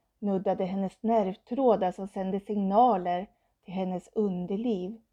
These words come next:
som aldrig tycktes få nog.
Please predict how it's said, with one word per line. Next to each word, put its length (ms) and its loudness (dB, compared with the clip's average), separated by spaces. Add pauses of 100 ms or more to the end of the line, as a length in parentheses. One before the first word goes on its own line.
som 280 -10 (180)
aldrig 680 -6
tycktes 400 -10
få 120 -4
nog. 420 -2